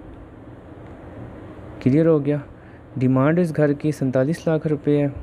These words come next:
जिसमें टेबल टॉक पर मुनासिब हद तक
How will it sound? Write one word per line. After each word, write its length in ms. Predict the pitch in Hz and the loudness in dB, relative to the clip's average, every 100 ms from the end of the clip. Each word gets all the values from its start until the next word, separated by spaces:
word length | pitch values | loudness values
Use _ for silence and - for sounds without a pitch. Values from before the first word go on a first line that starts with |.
| - - - - - - - - - - 131 | -12 -12 -16 -20 -20 -20 -20 -20 -20 -4 0
जिसमें 680 | 127 147 - 147 143 143 - - - - | 2 2 2 4 4 2 0 -14 -18 0
टेबल 280 | 139 135 151 | 0 4 2
टॉक 280 | 143 135 127 | 4 2 2
पर 140 | 139 131 | 2 4
मुनासिब 480 | 127 117 113 131 | 2 2 0 0
हद 120 | 123 117 | 0 0
तक 120 | - | -2